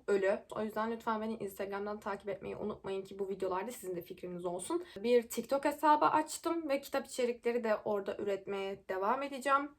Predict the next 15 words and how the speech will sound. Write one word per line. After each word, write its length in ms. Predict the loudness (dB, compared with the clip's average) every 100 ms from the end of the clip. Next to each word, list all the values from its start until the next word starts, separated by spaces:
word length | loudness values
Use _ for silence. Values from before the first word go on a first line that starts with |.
| -12
TikTok'tan 520 | -2 0 0 0 -2
da 40 |
beni 180 | -2 -4
takip 280 | -2 -4 -4
edebilirsiniz. 880 | -6 -4 0 0 0 -2 -2 -4 -14 0
Kendine 600 | 6 6 6 2 0 2
en 260 | 2 4
benzettiğin 600 | 4 4 2 -4 -2 -2
karakter. 840 | -2 0 0 -2 -6 -6 -6 -10 -12 -14 -20 _ _ _ _ _ -20 _ _ _ _ _ _ _ _ _ _ _ _ _ _ _ _ -10
Bir 80 |
şey 240 | -2 0 0
diyeceğim 300 | 4 4 4
ve 80 | 4
geçeceğim 460 | 2 2 0 0
sadece. 480 | -2 -6 -6 -6 -8